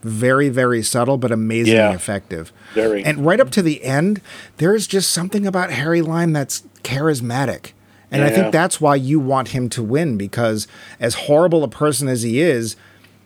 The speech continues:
Speaker 1: you can't look away from
Speaker 2: He's
Speaker 1: him.
Speaker 2: fascinating. Yeah. It's really hard, hard to pull away.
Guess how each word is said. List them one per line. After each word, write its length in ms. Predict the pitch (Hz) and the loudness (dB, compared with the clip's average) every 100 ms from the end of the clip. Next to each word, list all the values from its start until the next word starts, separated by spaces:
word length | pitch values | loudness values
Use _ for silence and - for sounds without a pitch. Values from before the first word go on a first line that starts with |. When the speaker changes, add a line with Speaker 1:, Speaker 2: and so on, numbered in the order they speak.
| _ _ - | _ _ -12
Speaker 1:
you 120 | 123 | -6
can't 280 | - 175 170 - | 0 -2 -2 -2
look 200 | 156 165 | 0 0
away 240 | 139 156 | 2 0
from 120 | 196 285 | 0 -2
Speaker 2:
He's 140 | 180 | -2
Speaker 1:
him. 100 | - | -4
Speaker 2:
fascinating. 840 | - 160 165 - 113 101 90 82 - | 2 4 4 2 -2 -2 -6 -12 -2
Yeah. 380 | 127 120 95 - - | 2 2 0 -10 -16
It's 140 | - | -12
really 220 | 113 135 127 | -4 -4 -2
hard, 320 | 123 123 - | 0 -2 -2
hard 220 | 120 113 | -4 -2
to 60 | 117 | -2
pull 180 | - 113 | 0 0
away. 380 | 107 113 110 | 2 2 0